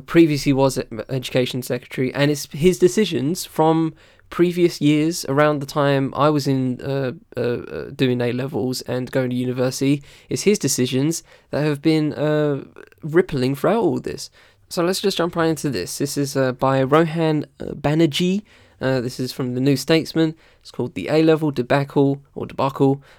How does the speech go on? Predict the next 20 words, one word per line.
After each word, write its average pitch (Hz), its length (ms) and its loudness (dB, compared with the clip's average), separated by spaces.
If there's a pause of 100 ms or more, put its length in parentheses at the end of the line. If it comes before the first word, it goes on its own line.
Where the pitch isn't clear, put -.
uh, 120 200 -4
Shows 151 440 0
Why 131 200 -6
Coursework 139 760 0
and 170 300 0
A 175 160 6
S 175 180 0
Levels 139 480 -2
Should 143 240 -4
Have 139 140 -2
Never 180 500 2 (300)
Been, 135 300 0 (280)
Should 123 260 -8
Never 165 220 2
Have 127 320 -2 (180)
Been 123 220 -2
Scrapped. - 480 -6 (500)
Um, 120 440 -4
and 131 340 -4 (160)
yeah, 214 160 0